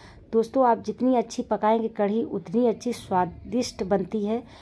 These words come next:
तो यहाँ पर उबाल बहुत तेज़ी से आ रही थी तो यहीं पे मैं डाल देती हूँ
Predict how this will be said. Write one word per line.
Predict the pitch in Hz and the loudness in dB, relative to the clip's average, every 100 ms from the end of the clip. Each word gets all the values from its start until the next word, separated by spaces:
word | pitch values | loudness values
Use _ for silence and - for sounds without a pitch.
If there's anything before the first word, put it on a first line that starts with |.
| - - - | -20 -20 -6
तो | 226 214 220 | 0 4 4
यहाँ | 226 208 214 | 4 2 0
पर | 254 | 0
उबाल | - 214 214 233 | 0 0 4 4
बहुत | 208 226 233 | 4 2 2
तेज़ी | 208 196 220 | 0 -2 -2
से | - 220 | -2 -2
आ | - 202 | 2 2
रही | 208 233 | 4 2
थी | 233 | 0
तो | 233 208 | -4 -4
यहीं | 190 214 | -2 -2
पे | 226 | -2
मैं | 226 208 | -2 -2
डाल | 185 185 | -2 0
देती | 185 180 226 | -2 -2 0
हूँ | 233 | -2